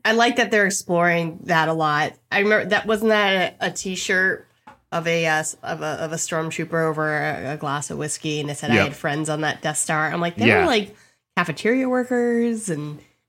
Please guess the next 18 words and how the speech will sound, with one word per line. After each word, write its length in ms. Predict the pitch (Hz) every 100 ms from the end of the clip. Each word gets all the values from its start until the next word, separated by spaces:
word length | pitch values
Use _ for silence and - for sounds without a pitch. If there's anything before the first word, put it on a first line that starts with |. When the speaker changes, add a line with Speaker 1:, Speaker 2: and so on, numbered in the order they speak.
| -
Speaker 1:
maintenance 460 | 254 247 240 226
people 320 | - 247 240 226 226 220 220
on 160 | 220 214
that 240 | 214 208
Death 180 | 220 214
Star." 640 | - 214 208 202 208 202
Like, 220 | 196 160 165
Speaker 2:
Mm-hmm. 400 | 110 104 117 143 - _ _ _ _ _ _
Speaker 1:
you 100 | 190
know, 240 | 190 196 196
I, 320 | 175 185 180 - _ _ _ _ _
it, 260 | 147 95 180
so 120 | 233
it's 80 | 220
interesting 380 | 262 233 254 214
to 60 |
see 200 | 202 214
that, 260 | 185 165